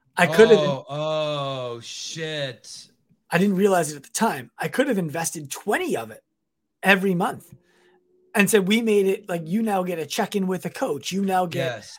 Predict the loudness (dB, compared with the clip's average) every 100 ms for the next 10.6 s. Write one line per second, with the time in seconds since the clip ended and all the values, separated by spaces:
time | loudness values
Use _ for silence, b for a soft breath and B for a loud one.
0 | -10 -8 -6 -8 -8 -8 -6 -8 -10 -20
1 | -20 _ -8 -4 -4 -4 -8 -18 b b
2 | b b -10 -8 -6 -4 -4 -4 -10 -16
3 | _ _ _ -12 -8 -8 -8 _ -10 -6
4 | -4 -6 -10 -10 -12 -14 -20 _ b b
5 | -2 -2 -4 -6 -4 -2 -4 -6 -4 -4
6 | -4 -6 -6 -4 -4 -4 -6 -8 -14 -20
7 | _ _ _ _ -10 -8 -8 -10 0 2
8 | 4 4 2 2 -2 -6 -4 -6 -4 -6
9 | -6 -8 -8 -8 -12 -14 -14 -14 -16 -20
10 | _ _ -16 -14 -14